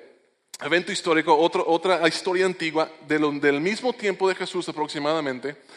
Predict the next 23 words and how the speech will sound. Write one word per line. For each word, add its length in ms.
que 180
nadie 480
discute 460
que 120
realmente 720
sucedió, 640
nadie 500
discute 400
su 160
veracidad. 640
Ah, 200
quiero 160
hablarles 220
de 60
ustedes 240
un 80
momento 360
del 220
historiador 580
Tácito. 600
Aquí 140
tenemos 320
un, 180